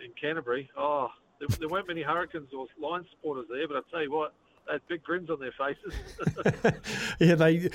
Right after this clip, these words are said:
Speaker 2: I s-, you normally see a, a crowd shot, a reasonably wide shot of a pocket of them, but I think they, the most they found sitting together was maybe two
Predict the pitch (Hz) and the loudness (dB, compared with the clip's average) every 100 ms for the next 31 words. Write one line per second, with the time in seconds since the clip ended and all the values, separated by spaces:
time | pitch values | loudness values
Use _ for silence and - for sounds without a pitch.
0 | - - 151 - 180 - 151 160 185 233 | -4 4 4 6 2 2 4 6 8 10
1 | 269 196 - 170 147 127 135 131 - - | 8 8 8 8 10 8 8 6 6 6
2 | 143 147 151 127 113 120 131 127 113 117 | 8 8 6 6 8 8 6 6 4 6
3 | 113 135 131 127 110 107 117 - 170 185 | 8 8 6 6 6 4 4 4 4 6
4 | 123 95 107 104 151 165 156 247 196 156 | 6 4 2 2 6 4 6 4 6 6
5 | 139 - - - 143 160 196 - 139 - | 4 -2 -18 2 8 8 8 6 6 6
6 | 135 127 147 139 123 143 135 127 139 143 | 6 6 8 8 8 6 8 6 8 8
7 | 131 123 - 196 | 6 6 8 8